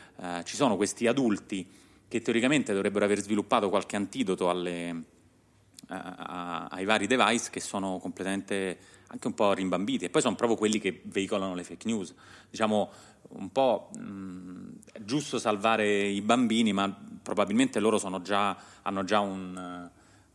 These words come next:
eh, gli anticorpi, perché, perché sono frustrati da genitori e da persone che camminano con lo, chini sullo smartphone e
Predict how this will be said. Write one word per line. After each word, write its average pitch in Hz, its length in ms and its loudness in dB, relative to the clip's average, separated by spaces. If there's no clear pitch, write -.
eh, 85 880 -14
gli 107 140 0
anticorpi, 104 640 4
perché, 101 260 -4
perché - 460 -6
sono 107 380 2
frustrati 120 600 0
da 98 140 0
genitori 104 520 2
e 87 40 -4
da 98 120 -2
persone 110 520 -4
che 87 160 -10
camminano 98 480 -2
con 85 120 -2
lo, 85 120 -6
chini 101 240 0
sullo 98 160 0
smartphone 101 480 0
e 107 240 -6